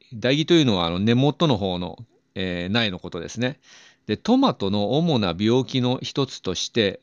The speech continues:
苗全体が枯れてしまう異臭病とか、あるいは青枯れ病、こういう病気に強いということです。で、確かにね、僕もね、何回か、あの、経験あるんですけど、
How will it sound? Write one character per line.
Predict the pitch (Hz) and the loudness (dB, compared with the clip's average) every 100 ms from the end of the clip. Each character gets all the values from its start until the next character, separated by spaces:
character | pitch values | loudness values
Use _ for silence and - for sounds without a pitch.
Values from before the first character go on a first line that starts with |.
| - | -10
苗 | 117 170 135 | -4 -2 -2
全 | 95 107 104 101 | -2 0 0 0
体 | 101 98 | -2 -2
が | 95 | -4
枯 | 113 | -2
れ | 123 | -4
て | 131 | -2
し | 120 123 | -2 0
ま | 117 113 | 0 0
う | 113 - _ _ _ _ - | 0 -4 _ _ _ _ -4
異 | 113 | -2
臭 | - 160 160 131 | 2 4 4 6
病 | 135 175 240 _ _ _ _ _ _ - | 2 2 -4 _ _ _ _ _ _ -4
と | 143 | -4
か、 | - 92 92 80 135 - _ _ _ | -2 -2 0 -2 -6 -20 _ _ _
あ | - 107 | -4 0
る | 139 | 2
い | 110 | 2
は | 92 90 78 - _ _ _ - | 2 0 -2 -8 _ _ _ -2
青 | 107 131 143 | 2 2 2
枯 | 143 | 2
れ | 139 | 2
病、 | 120 117 110 - _ _ _ | 2 4 2 -2 _ _ _
こ | - 170 175 | -4 2 4
う | 185 | 4
い | 175 170 | 4 4
う | 139 | 4
病 | 151 147 | 2 2
気 | 131 147 | 0 2
に | 170 190 _ | 2 0 _
強 | - 127 110 | -4 2 2
い | |
と | 95 | 0
い | |
う | 87 | -4
こ | 90 | -4
と | 92 | -8
で | 78 | -10
す。 | - - _ _ _ _ _ _ _ - | -14 -20 _ _ _ _ _ _ _ -4
で、 | 117 | -2
確 | 185 208 - | 0 0 0
か | 147 | 0
に | 104 | 0
ね、 | 98 98 | 0 0
僕 | 127 185 | -2 0
も | 117 90 | 0 2
ね、 | 95 95 87 92 | 0 0 -2 -2
何 | 113 190 | -2 -2
回 | 196 107 95 | 0 -2 -2
か、 | 101 98 90 90 | -2 0 -2 -4
あ | 90 | -4
の、 | 95 | -4
経 | - 147 | -2 -2
験 | 139 156 | 0 0
あ | 156 | 0
る | 123 | -2
ん | |
で | 90 | -4
す | - | -4
け | 101 | -2
ど、 | 98 92 | 0 -2